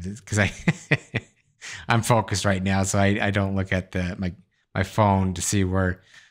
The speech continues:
the video part is at. And I, what I should have done is I should have looked at the phone a little bit more every once in a while. I should train myself to do that. Now, I'm gonna take my squeegee. Well, I take my thumb right now.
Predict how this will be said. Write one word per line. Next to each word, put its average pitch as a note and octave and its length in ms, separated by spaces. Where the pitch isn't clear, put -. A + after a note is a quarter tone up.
the G2+ 80
video G2 440
part F#2 320
is F2+ 160
at. F#2 240
And - 100
I, F#2+ 180
what F#2 200
I F2+ 100
should F#2+ 200
have F#2 80
done F2+ 200
is F2 180
I F2 100
should F2+ 200
have - 20
looked F2+ 160
at - 60
the - 60
phone F2+ 240
a - 20
little E2+ 140
bit F2+ 180
more F2+ 460
every F2+ 200
once F2+ 280
in F2 80
a - 20
while. F2 240
I F2+ 160
should E2+ 240
train F2+ 240
myself F2 380
to - 80
do F2 160
that. F2 260
Now, A#2 480
I'm A2+ 160
gonna A2+ 180
take A2+ 240
my G#2 120
squeegee. G#2 680
Well, G2+ 140
I F#2+ 60
take F#2+ 140
my F2+ 100
thumb F#2 240
right F2 140
now. F2+ 380